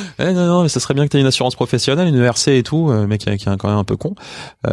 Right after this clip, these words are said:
c'est effectivement important parce que si jamais il y a un problème, machin, avec tes, voilà, c'est, c'est, donc elle m'a accompagné,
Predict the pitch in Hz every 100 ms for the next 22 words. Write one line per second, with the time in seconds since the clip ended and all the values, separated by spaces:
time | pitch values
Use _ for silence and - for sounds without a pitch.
0 | 110 - 107 95 104 - 110 107 98 -
1 | 170 185 98 - 104 - 110 110 117 107
2 | 101 - 104 123 135 120 98 101 98 117
3 | 113 104 107 101 104 101 101 - - 101
4 | 160 185 - - 113 120 110 110 110 117
5 | 123 127 127 143 131 131